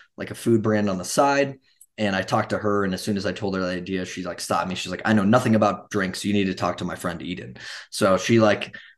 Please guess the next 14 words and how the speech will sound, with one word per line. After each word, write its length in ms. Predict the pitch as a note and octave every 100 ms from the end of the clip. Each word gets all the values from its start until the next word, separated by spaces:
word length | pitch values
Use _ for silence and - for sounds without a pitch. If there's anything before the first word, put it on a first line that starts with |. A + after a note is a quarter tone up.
| _
refers 420 | C3 B2 D#3 D3+
me 140 | C#3 C3+
over 160 | B2+
to 80 | A#2
Eden, 480 | A#2+ C#3 C3+ C3+ B2+
and, 640 | A#2+ G#2+ G#2 G#2 G2+ G2 G2+
um, 640 | - G2 F#2+ F2 F2 D#2+ A#2+ _
I 220 | G#2 F#2 F#2
spend 440 | - - - G#2+ F#2+
four 260 | G#2+ A2+
months 340 | A2 A2 A#2 -
trying 240 | A2+ G2
to 80 | F#2+
get 280 | G#2 G2+